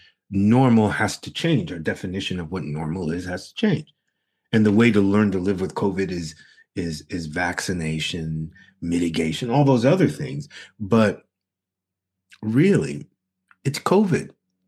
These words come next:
And they don't, and I think that message is, is deliberate. I, I also think too, Michael, to be honest with you,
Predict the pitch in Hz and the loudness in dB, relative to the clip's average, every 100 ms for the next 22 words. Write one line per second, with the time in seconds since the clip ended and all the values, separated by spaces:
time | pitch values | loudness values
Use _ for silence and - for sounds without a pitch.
0 | _ _ 117 113 98 98 117 131 120 123 | _ _ 2 2 2 2 2 4 2 2
1 | 123 110 - _ _ _ _ _ _ _ | 2 -2 -6 _ _ _ _ _ _ _
2 | _ _ _ _ - 107 117 - 131 127 | _ _ _ _ -2 0 0 0 2 2
3 | 101 113 113 120 107 120 113 - 120 110 | 0 -2 0 -2 -2 -2 -2 -4 -4 -2
4 | 131 143 190 165 120 - - - _ _ | 2 4 4 4 2 0 -12 -20 _ _
5 | - 127 - - 147 147 170 - 151 - | -2 0 0 0 2 2 0 0 0 0
6 | 127 - - 113 113 - _ 110 113 113 | -4 -4 -4 -2 -4 -12 _ -6 -4 -6
7 | 107 - 101 101 101 104 98 90 87 | -8 -10 -8 -6 -4 -6 -8 -10 -14